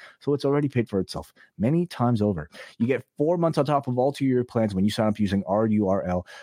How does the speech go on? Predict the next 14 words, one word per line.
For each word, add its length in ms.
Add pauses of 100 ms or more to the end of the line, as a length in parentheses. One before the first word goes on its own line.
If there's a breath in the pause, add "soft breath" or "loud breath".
(140 loud breath)
Try 340
it 160
and 140
get 160
your 120
money 200
back 260
within 240
thirty 260
days 200
if 100
you're 120
not 180
satisfied. 480